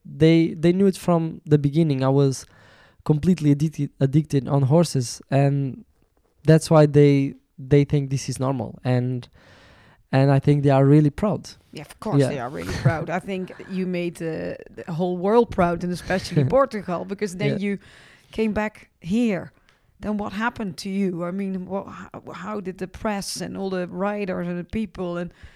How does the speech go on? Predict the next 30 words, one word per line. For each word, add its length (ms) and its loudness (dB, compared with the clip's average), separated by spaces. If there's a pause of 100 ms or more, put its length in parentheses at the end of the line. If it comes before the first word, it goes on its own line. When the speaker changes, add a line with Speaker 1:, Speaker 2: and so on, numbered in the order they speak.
(280)
Speaker 2:
did 160 -14
you 60 -12
get 180 -6
a 40 0
lot 220 0
of 140 -8
response, 500 -4
of 180 -12
course? 320 -16 (320)
Speaker 1:
Yes, 380 2 (140)
yeah. 340 2
I 20 6
think 260 -2
I, 220 4
I 220 4
always, 460 4
uh, 500 2
feel 380 4
like, 440 2 (460)
uh, 560 2
I, 200 0
I 460 2
always 320 6
feel 180 4
like, 360 4
um, 500 0 (140)
a 80 2
lot 240 6
of 200 -2
love, 460 2